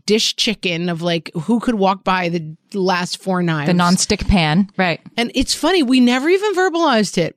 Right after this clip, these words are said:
Speaker 1: But one day, I think maybe he saw that I started putting them in the dishwasher and he was like, "Oh, thank God, now I have permission to put them in the dishwasher." But we dishwash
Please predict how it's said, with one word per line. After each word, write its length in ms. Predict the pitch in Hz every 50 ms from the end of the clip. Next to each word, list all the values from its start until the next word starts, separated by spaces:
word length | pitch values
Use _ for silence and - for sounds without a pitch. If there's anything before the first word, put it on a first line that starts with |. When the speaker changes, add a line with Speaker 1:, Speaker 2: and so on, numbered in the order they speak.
| _ _
Speaker 1:
But 160 | - 220 196
one 240 | 185 202 220 240 269
day, 400 | 262 277 240 240 247 254 262 262 -
I 120 | 240 269
think 220 | 240 247 339 311 269
maybe 200 | 254 233 208 226
he 140 | 196 233 208
saw 220 | - 247 208 185
that 120 | 170 165
I 120 | 151 156 175
started 280 | - - 202 208 196
putting 220 | - 240 220 220 220
them 120 | 220 214
in 40 | 208
the 60 | 202
dishwasher 500 | 185 214 196 - 220 202 208 - - 214
and 100 | 196 165
he 40 | 151
was 120 | 156 151
like, 120 | 170 143 165
"Oh, 80 | 165
thank 180 | - 170 151 147
God, 180 | - - - -
now 180 | 160 139 147
I 40 | -
have 160 | 160 147 -
permission 420 | - - 160 143 147 151 - 208 208
to 80 | 208
put 180 | 196 233 220 202
them 120 | 220 214
in 60 | 214
the 100 | 214 208
dishwasher." 540 | 196 202 208 - - 214 208 202 - - 208
But 280 | 202 175 196 - 160 160
we 120 | 185 185
dishwash 840 | 160 - 196 214 - - - 220 202 190 202 202 - - - -